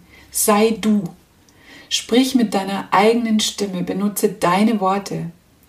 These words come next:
deine ganz eigene Art zu sprechen und zu schreiben. Das alles macht eine starke persönliche Marke.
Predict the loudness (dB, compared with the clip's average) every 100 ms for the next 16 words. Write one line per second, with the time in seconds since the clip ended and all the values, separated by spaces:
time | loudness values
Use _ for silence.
0 | _ -2 0 2 0 0 -2 0 0 2
1 | 2 0 -4 -4 -6 -4 -4 0 -2 -2
2 | -2 -2 -2 -2 -2 -2 -6 _ _ -20
3 | -20 -20 _ _ _ _ 0 0 0 2
4 | 4 4 4 0 -2 -6 -4 -2 0 0
5 | 0 -4 -6 -4 -2 0 0 -2 -4 -4
6 | -4 -8 -12